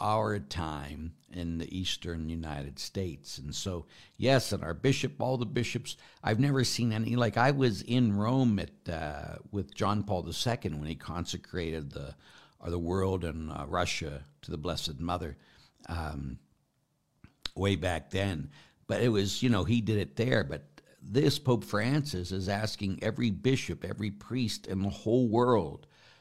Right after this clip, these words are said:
to consecrate, uh, Russia and Ukraine to our Blessed Mother for peace. So again, this is something that's gonna be so unique tomorrow. And for those who, you know,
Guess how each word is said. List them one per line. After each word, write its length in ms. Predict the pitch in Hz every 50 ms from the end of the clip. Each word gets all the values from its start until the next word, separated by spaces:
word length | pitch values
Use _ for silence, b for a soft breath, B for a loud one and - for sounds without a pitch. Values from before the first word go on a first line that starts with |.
| b b
to 80 | - -
consecrate, 880 | - - 117 110 110 110 - - 101 101 - - 85 85 82 78 71 - -
uh, 280 | - 85 85 80 76 76
Russia 640 | 76 85 92 95 95 98 - - - 87 85 80 - -
and 240 | 87 90 85 78
Ukraine 560 | 82 82 85 - - - 95 92 92 92 90 85
to 100 | 87 85
our 120 | 82 80
Blessed 380 | 78 71 85 80 78 - - 73
Mother 340 | 71 80 82 80 76 82 82
for 160 | - - 73
peace. 580 | - - - 101 95 80 - - - - - - b b b b b b b b b b b b
So 180 | - - 85
again, 540 | 92 95 85 117 120 113 95 87 71 - - b b b b b b b _
this 300 | - 95 117 117 - -
is 100 | 107 98
something 540 | - - - 113 107 104 98 - 95 92 98
that's 160 | 90 76 -
gonna 240 | - - - 92 92
be 180 | 85 71 87 85
so 440 | - - - - 113 104 104 107 104
unique 540 | 95 98 95 92 90 90 92 95 - _ _
tomorrow. 580 | - - 69 73 73 73 71 71 67 - 73 71 - - b b b b b b b b b _ _ _ _ _ _ -
And 280 | 101 - 98 104 101
for 120 | - - 120
those 460 | 101 120 120 120 127 127 117 101 -
who, 360 | - 107 110 110 107 104 - -
you 100 | 98 95
know, 380 | 90 82 82 85 85 - -